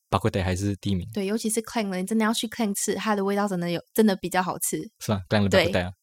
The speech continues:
Speaker 2: 对。嗯哼。
Speaker 1: OK。
Speaker 2: 然后还有人讲说，马来风光为什么会是，会是这个名字欸？
Speaker 1: 哦。
Speaker 2: 马来风光就是港工炒巴拉赞，是不是？是吗？
Speaker 1: 是。马来风光是，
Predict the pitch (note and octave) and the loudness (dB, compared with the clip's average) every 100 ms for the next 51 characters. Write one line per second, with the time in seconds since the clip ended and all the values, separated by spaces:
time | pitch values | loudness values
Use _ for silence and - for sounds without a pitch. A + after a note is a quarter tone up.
0 | _ - G#3+ A3 A#3 G#3 A3 - B2 A2 | _ 0 6 8 8 6 2 0 -4 -2
1 | - F#2 - - - A3 A3 A#3+ B3 B3 | 0 -2 -4 -14 -6 -2 2 4 4 2
2 | B3 _ _ _ _ - - D4+ G#4 D4 | -4 _ _ _ _ -20 -2 6 8 10
3 | A3 A3+ F#3 F#3 G3 F#3+ F3 A3 C#4+ C4 | 8 6 2 2 2 4 4 2 2 0
4 | C#4+ E4+ F3 F#3+ A3 - - B3+ A#3 A3+ | 0 0 -2 -2 -4 -4 -2 0 0 0
5 | G#3 G#3 - F#3+ F3 - F#3 - - C3 | -2 -4 -4 -4 -4 -2 -4 -4 4 8
6 | A2+ G2 C#4+ C#4+ E4 F4+ B3+ G#3+ A#3+ C4 | 8 6 4 4 2 6 6 6 4 2
7 | A3+ F#3+ F3+ F#3 A3 A3+ A3+ A3+ A#3+ _ | 0 0 0 2 2 2 0 -2 -6 _
8 | - D4+ - - _ _ _ - - F#3+ | -6 -2 -2 -4 _ _ _ 4 10 10
9 | G#2+ _ _ _ _ _ _ _ C#3+ A#2+ | 8 _ _ _ _ _ _ _ 0 8
10 | B2+ D#3+ D#3 D3+ D3 F#3+ D#3+ C3+ | 8 10 10 8 8 10 8 6